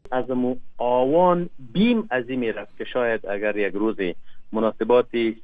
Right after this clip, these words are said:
سیاسی، اه، ایالات متحده امریکا و ایران بر هم بخوره، شاید که این پروژه، اه، صدمه ببینه و آسیب پذیر شود که متاسفانه چنین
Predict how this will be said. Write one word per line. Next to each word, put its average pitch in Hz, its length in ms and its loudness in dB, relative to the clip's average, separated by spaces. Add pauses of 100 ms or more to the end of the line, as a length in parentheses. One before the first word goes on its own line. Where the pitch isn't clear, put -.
(160)
سیاسی، 123 960 2 (380)
اه، 107 260 0
ایالات 117 340 4
متحده 110 360 -2
امریکا 120 720 4
و 104 320 4 (360)
ایران 117 420 4
بر 104 140 6
هم 127 240 2
بخوره، 110 280 2 (100)
شاید 107 260 2
که 101 120 -8
این 104 120 -2
پروژه، 107 640 2 (420)
اه، 101 280 -6 (160)
صدمه 127 320 4
ببینه 95 380 -2
و 92 120 -2
آسیب 107 500 -4
پذیر 110 360 0
شود 82 240 -4 (320)
که - 80 -6
متاسفانه 117 640 -4 (140)
چنین 113 340 -4